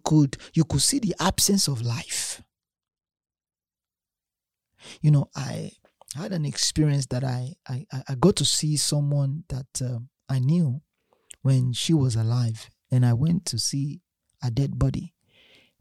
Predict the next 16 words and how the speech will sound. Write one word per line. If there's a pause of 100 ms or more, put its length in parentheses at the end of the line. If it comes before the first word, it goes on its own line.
(100)
And,
um, (960)
at
that
moment, (1800)
I
came
up
to, (600)
to
a
conclusion
that
life
is
beautiful.